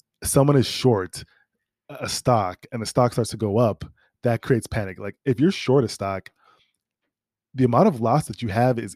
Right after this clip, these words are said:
infinite. Like, the stock can go to, hypothetically speaking, there's no, there's no stop to how high it can go. <laughs> So a short position is very dangerous because there is no s-, stop to how much you can lose. Considering speaking, the stock has no stop. It can go up to infinity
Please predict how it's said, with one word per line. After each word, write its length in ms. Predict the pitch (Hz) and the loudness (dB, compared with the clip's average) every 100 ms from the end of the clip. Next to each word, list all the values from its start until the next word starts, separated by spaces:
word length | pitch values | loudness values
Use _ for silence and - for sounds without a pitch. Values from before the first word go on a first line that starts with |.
| _ - | _ -2
infinite. 480 | 143 - 95 92 | -2 -2 -8 -10
Like, 100 | 101 | -12
the 120 | - - | -10 -8
stock 300 | - 131 - | -4 -4 -4
can 120 | 135 | -2
go 140 | 113 | -2
to, 300 | - 110 104 - _ _ _ | -2 -2 -4 -8 _ _ _
hypothetically 600 | - 123 - 131 147 107 | -4 -4 0 0 0 -6
speaking, 720 | - - 170 190 - 202 98 _ _ _ _ _ | -8 -2 -2 -2 -6 -6 -10 _ _ _ _ _
there's 200 | 131 127 | 0 2
no, 240 | 147 147 147 | 4 4 2
there's 200 | 135 127 | 0 2
no 100 | 139 | 0
stop 320 | - 160 151 | 0 -4 -2
to 80 | 131 | -2
how 120 | 131 | -2
high 220 | 107 120 | -2 -2
it 60 | 113 | -4
can 180 | 101 95 | -8 -6
go. 520 | 139 151 165 135 - - | 0 0 0 -2 -8 -20
<laughs> 160 | - - | -20 -8
So 140 | - | -2
a 60 | 120 | 0
short 240 | - 160 | 2 2
position 280 | 160 127 127 | 2 -4 -4
is 120 | 110 | -6
very 300 | 98 117 117 | -2 0 2
dangerous 680 | 104 104 120 139 98 98 - - - 92 | 0 0 0 0 -2 -8 -10 -16 -20 -10
because 460 | 113 - 117 110 104 _ | -10 -2 -2 -2 -6 _
there 380 | 120 104 123 143 | -6 2 4 4
is 120 | 123 | 4
no 120 | 117 | -2
s-, 280 | 107 - - | -2 -8 -16
stop 340 | - - 113 110 | -10 -2 -2 -2
to 80 | 107 | -4
how 140 | 107 | -2
much 200 | 107 - | -4 -8
you 60 | 101 | -12
can 180 | 101 | -6
lose. 320 | 104 113 104 - _ _ - 156 _ 135 - | 0 0 0 -8 _ _ -20 -20 _ -12 -4
Considering 280 | 131 139 123 | 0 2 2
speaking, 220 | 117 107 | 0 -2
the 80 | 113 | -4
stock 320 | - 123 - - | 0 0 0 -4
has 260 | 127 120 | 0 0
no 60 | 104 | -2
stop. 220 | 95 95 | -8 -8
It 40 | |
can 100 | 127 | -6
go 120 | 123 123 | -2 -2
up 80 | |
to 120 | - 113 | -2 -8
infinity 520 | - 131 104 92 | -2 0 0 -4